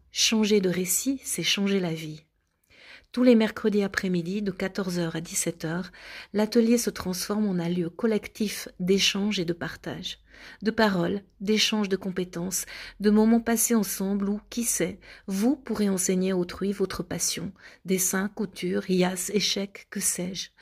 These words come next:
Juste parce que la vie, c'est le lien. Ah, j'oubliais presque. À l'atelier,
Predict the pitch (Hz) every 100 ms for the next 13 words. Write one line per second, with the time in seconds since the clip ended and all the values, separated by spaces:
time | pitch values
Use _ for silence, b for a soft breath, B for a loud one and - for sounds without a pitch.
0 | B B B B B 220 269 269 247 240
1 | 196 - - 214 214 - 196 196 190 185
2 | 202 233 - - 190 185 175 147 - _
3 | _ _ _ - _ 226 233 214 196 180
4 | 190 - 185 190 - - B B B 196
5 | 202 233 220 180 170 240